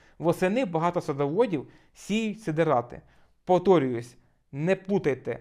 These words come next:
сидерати не є повноцінним замінником основним добривом. Але вони є ідеальним органічним допоміжним елементом таких добрив, тому що, по-перше, вони коштують недорого, по-друге, їх сіяти легко.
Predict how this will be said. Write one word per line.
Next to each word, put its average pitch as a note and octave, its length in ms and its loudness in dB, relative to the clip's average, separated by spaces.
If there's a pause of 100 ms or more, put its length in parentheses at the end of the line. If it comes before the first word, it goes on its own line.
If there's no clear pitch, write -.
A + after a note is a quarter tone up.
(100)
сидерати E3+ 760 2 (240)
не D#3+ 160 -2
є E3+ 260 0
повноцінним D3 800 -4 (160)
замінником D#3 720 -4
основним D3+ 420 -6
добривом. A#2+ 440 -12 (520)
Але G3 240 10
вони B3 220 2
є A#3+ 100 4
ідеальним A3 720 4
органічним F#3 760 -2
допоміжним F3+ 540 -2
елементом F#3 560 0
таких C#3 300 -8
добрив, C3 400 -2 (460)
тому G3 200 2
що, F#3 240 2
по-перше, A3+ 400 0
вони F#3+ 180 0
коштують D3 480 -2
недорого, C#3 520 -4 (320)
по-друге, G#3 440 2
їх G3+ 200 -2
сіяти C#3+ 460 -2
легко. C3 440 -4